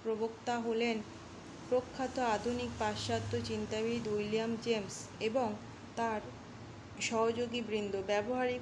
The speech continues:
প্রয়োগের উপর বিশেষভাবে গুরুত্ব আরোপ করায় তাদের মতবাদকে তাই প্রয়োগবাদ বা প্র্যাগম্যাটিজম রূপে,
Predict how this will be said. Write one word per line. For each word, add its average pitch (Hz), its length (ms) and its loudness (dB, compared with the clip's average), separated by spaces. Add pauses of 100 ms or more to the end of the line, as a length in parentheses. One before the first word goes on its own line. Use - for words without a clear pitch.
প্রয়োগের 233 420 4
উপর 233 320 2
বিশেষভাবে 233 800 -2
গুরুত্ব 220 380 -2
আরোপ 233 280 4 (100)
করায় 220 360 2
তাদের 220 320 0
মতবাদকে 220 800 -2
তাই 214 240 2 (680)
প্রয়োগবাদ 220 560 4 (440)
বা 233 120 6
প্র্যাগম্যাটিজম 233 920 0
রূপে, 208 400 2